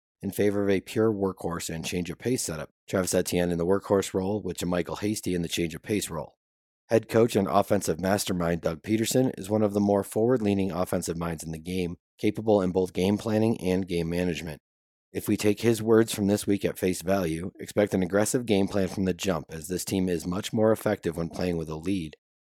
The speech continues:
where they can keep the offense away from one-dimensionality. As mentioned above, this backfield is now Travis Etienne's, following the mid-season departure of James Robinson. His pass game involvement remains non-elite but floor-boosting in the sense that he has not seen more than the three targets in a game since week seven,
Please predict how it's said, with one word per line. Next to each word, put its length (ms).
where 100
they 80
can 160
keep 200
the 80
offense 520
away 480
from 220
one-dimensionality. 920
As 220
mentioned 320
above, 400
this 160
backfield 420
is 120
now 160
Travis 340
Etienne's, 480
following 400
the 60
mid-season 520
departure 400
of 80
James 320
Robinson. 440
His 160
pass 280
game 200
involvement 480
remains 440
non-elite 760
but 220
floor-boosting 880
in 140
the 100
sense 240
that 140
he 140
has 140
not 220
seen 260
more 180
than 160
the 100
three 260
targets 420
in 120
a 20
game 340
since 280
week 180
seven, 400